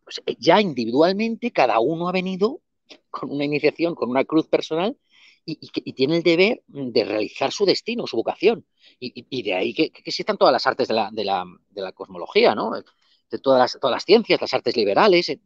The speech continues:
la música, todas las maneras de invocar al, al, a la diosa inspiración y, y aprender las artes solares, una de las cuales, una de las cuales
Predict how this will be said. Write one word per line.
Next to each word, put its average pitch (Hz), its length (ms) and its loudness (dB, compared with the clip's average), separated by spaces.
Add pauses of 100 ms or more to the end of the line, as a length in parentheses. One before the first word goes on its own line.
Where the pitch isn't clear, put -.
(180)
la - 220 -12
música, 170 600 2 (300)
todas 147 160 8
las 160 60 6
maneras 175 300 6
de 226 80 6
invocar 147 360 6
al, 143 240 8
al, 117 160 -2
a 104 200 -4
la 95 120 -4
diosa 135 260 -2
inspiración 156 600 -2
y, 208 120 -6 (340)
y 151 220 -6
aprender 127 300 -2
las 147 160 0
artes 156 240 -4
solares, - 400 0 (260)
una 285 440 8
de 254 100 4
las 160 200 4
cuales, 139 420 4
una 185 260 0
de 127 80 0
las 98 140 -6
cuales 135 400 -2